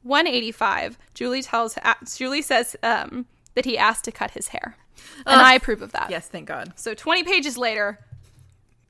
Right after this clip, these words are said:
Speaker 1: we can resolve the man <laughs> bun, but that's what I put for my least favorite part.
Speaker 2: <laughs>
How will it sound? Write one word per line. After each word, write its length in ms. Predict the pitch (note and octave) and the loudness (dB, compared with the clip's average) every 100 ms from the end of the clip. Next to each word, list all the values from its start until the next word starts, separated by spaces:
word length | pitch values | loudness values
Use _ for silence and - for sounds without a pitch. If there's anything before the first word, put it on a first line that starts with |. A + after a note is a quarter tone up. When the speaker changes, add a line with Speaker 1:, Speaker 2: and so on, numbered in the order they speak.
| G#4 - - | -16 -16 -2
Speaker 1:
we 140 | D#4 | -2
can 140 | C#4+ D#4+ | 0 0
resolve 340 | D4+ D4 C#4+ | 2 4 2
the 60 | C4 | 0
man 220 | B3+ D#4+ | 2 2
<laughs> 60 | C4+ | 0
bun, 120 | - - - | -6 -6 -8
but 340 | C#5+ D5 C#5+ D#5+ | -2 4 10 12
that's 180 | - - | 10 8
what 160 | C#5 - | 4 6
I 140 | A#4 - | 4 4
put 200 | G#4+ - | 0 8
for 180 | B4+ - | 8 8
my 120 | - G#4+ - | 6 6 4
least 300 | G4+ - - F#4+ - | 0 0 -2 -2 0
favorite 260 | F4+ D5+ C#5+ | 2 6 12
part. 280 | A#4 G#4+ - | 12 12 12
Speaker 2:
<laughs> 1300 | F#4 - - - - - - - - - - - | 10 12 10 10 8 6 6 0 2 -4 -4 -6